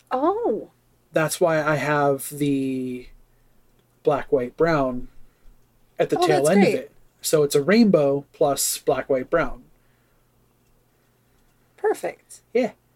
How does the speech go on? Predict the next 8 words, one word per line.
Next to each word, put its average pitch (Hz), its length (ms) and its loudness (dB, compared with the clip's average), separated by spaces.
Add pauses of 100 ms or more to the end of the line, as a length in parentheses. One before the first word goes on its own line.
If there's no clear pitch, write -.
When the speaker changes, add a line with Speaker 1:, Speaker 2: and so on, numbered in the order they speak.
(1600)
Speaker 2:
Yeah, 240 160 2
so 175 340 2
it 185 100 2
was 196 220 2
one 185 100 2
of 180 80 2
those, 170 240 2
like, 143 640 -2